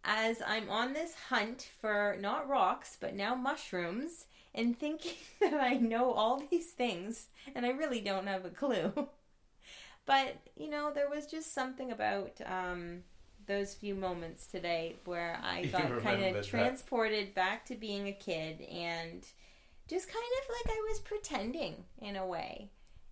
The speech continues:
Speaker 1: And, but yet it was so fun and so interesting to me,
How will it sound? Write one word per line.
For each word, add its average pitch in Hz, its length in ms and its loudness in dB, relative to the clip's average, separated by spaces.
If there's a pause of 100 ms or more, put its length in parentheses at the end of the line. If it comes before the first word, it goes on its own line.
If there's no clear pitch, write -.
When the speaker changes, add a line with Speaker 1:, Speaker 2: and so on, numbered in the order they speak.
Speaker 1:
And, 240 260 2 (260)
but 240 220 2
yet 262 320 2
it 240 140 -4
was 240 140 0
so 285 320 2
fun 262 460 0
and 190 200 -2
so 240 320 0
interesting 196 880 -4
to 202 100 -4
me, 208 520 -2